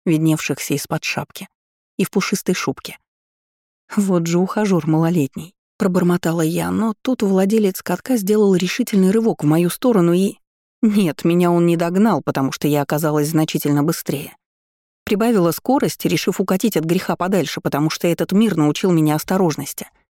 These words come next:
Тут господин Брамс замахал, привлекая к себе внимание, а потом и побежал за мной следом. «Мисс, мисс, прошу вас, остановитесь!»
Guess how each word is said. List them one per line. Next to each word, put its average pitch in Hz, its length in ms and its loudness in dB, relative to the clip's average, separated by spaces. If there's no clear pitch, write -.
Тут 208 160 0
господин 185 500 0
Брамс 175 340 0
замахал, 180 720 0
привлекая 147 480 -2
к - 60 -8
себе 156 200 0
внимание, 160 520 2
а 131 40 -4
потом 165 440 0
и 156 40 -2
побежал 208 480 0
за 143 140 0
мной 160 200 2
следом. 170 520 -2
«Мисс, 208 500 0
мисс, 185 380 0
прошу 170 360 -4
вас, - 220 -6
остановитесь!» 196 760 -2